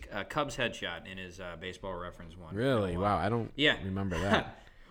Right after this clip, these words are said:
Speaker 1: Well, uh, okay, so those are our one sixty-one guys. We have a lot to talk about for the game, so let's,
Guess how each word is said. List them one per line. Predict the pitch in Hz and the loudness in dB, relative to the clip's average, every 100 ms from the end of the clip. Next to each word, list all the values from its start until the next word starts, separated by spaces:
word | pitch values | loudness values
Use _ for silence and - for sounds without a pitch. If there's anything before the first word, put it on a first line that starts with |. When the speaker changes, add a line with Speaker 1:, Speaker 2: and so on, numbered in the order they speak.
| - | 8
Speaker 1:
Well, | 208 226 165 | 10 10 6
uh, | 165 160 160 214 | 8 8 8 6
okay, | - 208 135 | 6 6 4
so | 160 | 2
those | 214 202 | 2 6
are | |
our | 185 | 6
one | 170 175 | 6 2
sixty-one | 185 175 147 160 156 | 0 -2 0 0 2
guys. | 160 147 | 4 4
We | 175 | 2
have | 147 | 2
a | |
lot | 135 135 | 4 2
to | - | 2
talk | 131 123 | 0 2
about | 120 117 | 0 0
for | 120 | -2
the | 104 | 2
game, | 190 165 165 - - - | 4 6 4 -2 -16 -10
so | - 139 | 0 2
let's, | 175 175 - - | 4 2 0 -6